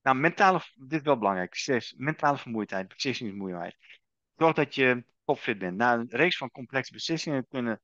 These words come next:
traders mentaal vermoeid raken. Wat je vermogen dus aantast om rationele keuzes te maken en, eh, om,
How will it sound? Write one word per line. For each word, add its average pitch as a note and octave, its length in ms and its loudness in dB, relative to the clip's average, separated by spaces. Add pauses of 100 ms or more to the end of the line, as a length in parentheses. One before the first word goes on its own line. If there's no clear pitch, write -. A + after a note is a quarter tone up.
(380)
traders D3+ 240 4
mentaal B2+ 340 2
vermoeid A#2 340 -4
raken. F#2 340 -4
Wat A2 160 -2
je G#2 200 -2 (600)
vermogen B2+ 480 2
dus A2+ 160 -6
aantast B2 480 0
om A#2+ 120 -8
rationele A2+ 600 -2 (1600)
keuzes A#2+ 320 0
te G#2 100 -14
maken G#2+ 380 -2
en, G#2 300 -8 (120)
eh, F#2+ 500 -2
om, - 240 -16